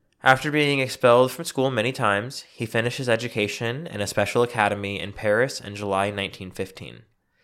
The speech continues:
Marcel volunteered for the French army in World War One, entering service in January nineteen sixteen. He was wounded and gassed during the Second Battle of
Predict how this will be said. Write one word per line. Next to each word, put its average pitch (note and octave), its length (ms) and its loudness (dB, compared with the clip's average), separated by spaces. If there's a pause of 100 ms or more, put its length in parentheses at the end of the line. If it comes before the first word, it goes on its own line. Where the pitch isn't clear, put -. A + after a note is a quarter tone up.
(640)
Marcel A#2+ 400 2
volunteered B2+ 680 0
for - 160 -6
the G#2+ 80 -4
French B2 280 -4
army G#2 380 -4
in A#2 120 -4
World G2+ 200 4
War F#2+ 180 0
One, G#2+ 600 -2
entering A2 440 -4
service G#2+ 500 0
in G2 160 -10
January G2 520 -2
nineteen F#2 380 -6
sixteen. - 600 -10 (720)
He - 120 -8
was A2+ 220 0
wounded B2 260 2
and D#3 140 -4
gassed G#2+ 480 2
during G#2 280 -4
the G2 80 -8
Second A2 360 -4
Battle G2+ 360 2
of F#2+ 240 -4